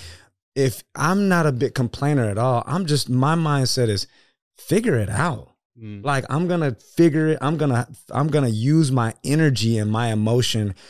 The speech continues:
Speaker 1: to try to figure something out as opposed to spending fifteen minutes of my day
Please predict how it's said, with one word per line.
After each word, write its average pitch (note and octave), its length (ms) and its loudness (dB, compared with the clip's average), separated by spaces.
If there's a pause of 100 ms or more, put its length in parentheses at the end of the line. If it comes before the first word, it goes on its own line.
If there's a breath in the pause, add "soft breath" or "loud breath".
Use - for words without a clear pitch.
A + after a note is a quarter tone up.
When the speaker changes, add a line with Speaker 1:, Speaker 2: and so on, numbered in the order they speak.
(200 loud breath)
Speaker 1:
to B2 100 -4
try A#2+ 200 -2
to G#2 80 -4
figure D#3+ 440 0
something C3+ 420 -2
out A2 160 -2
as G#2 180 -2
opposed A#2 360 -4
to G#2 60 -6
spending G#2+ 400 -2
fifteen C#3 640 -2
minutes B2 320 -2
of G#2 100 -4
my G#2+ 220 -2
day G2 300 -2